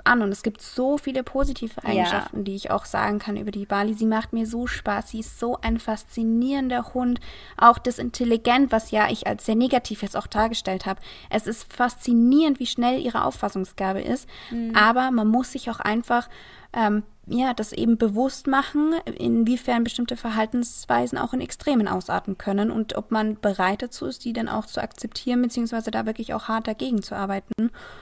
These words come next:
Speaker 1: Und dann kann der Aussie auch für jemanden, der keine Schafe und keine Rinder hat, der perfekte Begleiter sein. Ähm, wie gesagt, das ist halt einfach immer eine Frage des Trainings und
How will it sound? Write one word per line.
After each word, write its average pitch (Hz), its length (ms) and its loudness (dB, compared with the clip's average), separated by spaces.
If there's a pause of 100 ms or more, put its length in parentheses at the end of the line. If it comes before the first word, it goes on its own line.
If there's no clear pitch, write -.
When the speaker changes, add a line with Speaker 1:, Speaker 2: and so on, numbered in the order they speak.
(200)
Speaker 1:
Und 226 200 4
dann 220 200 6
kann 247 180 2
der 233 140 4
Aussie 233 300 2
auch 233 140 6
für 247 100 0
jemanden, 233 360 4
der 220 120 2
keine 233 480 4
Schafe 202 400 -2
und 202 60 0
keine 247 300 4
Rinder 214 280 4
hat, 202 160 -4
der 196 80 0
perfekte 208 480 0
Begleiter 190 440 -2
sein. 208 300 2 (640)
Ähm, 208 460 6 (400)
wie 233 220 0
gesagt, 226 380 2
das 214 120 -10
ist 233 160 -8
halt 226 100 -4
einfach 226 240 -4
immer 226 140 2
eine 214 100 0
Frage 233 540 2 (880)
des 220 220 2
Trainings 294 640 2
und 214 300 -2